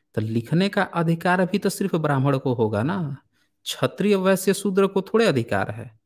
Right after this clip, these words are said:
शूद्र को तो पढ़ने पढ़ाने दोनों का अधिकार नहीं है, और क्षत्रिय और वैश्य को पढ़ाने का और लिख-, अ, अधिकार नहीं है, पढ़ाने का अधिकार नहीं है, तो लिखने का अधिकार कहाँ से होगा?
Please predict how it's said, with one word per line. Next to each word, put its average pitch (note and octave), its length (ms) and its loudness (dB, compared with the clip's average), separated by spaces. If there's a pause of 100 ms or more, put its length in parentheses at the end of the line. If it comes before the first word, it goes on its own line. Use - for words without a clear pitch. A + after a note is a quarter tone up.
(300)
शूद्र G3 360 2
को G3 160 2
तो G3+ 140 2
पढ़ने F#3 360 4
पढ़ाने F#3 360 4
दोनों F3 280 2
का E3+ 140 2
अधिकार A#2+ 420 0
नहीं G#2 260 -2
है, G#2+ 320 -8 (520)
और - 80 -20
क्षत्रिय - 640 -2
और G3 180 4
वैश्य F3 420 2
को F3+ 140 -2
पढ़ाने C#3 480 2
का F3 200 0
और E3+ 120 0
लिख-, C3+ 260 -2
अ, C#3 120 -4
अधिकार B2 600 0
नहीं F#3 200 2
है, E3 240 -2 (400)
पढ़ाने D3+ 340 4
का F3 120 0
अधिकार E3 380 2
नहीं D3 180 4
है, C#3+ 80 2
तो C#3 120 -2
लिखने C3 320 0
का F3 100 -2
अधिकार E3 300 2
कहाँ D3 280 0
से C#3 140 -6
होगा? B2 320 -6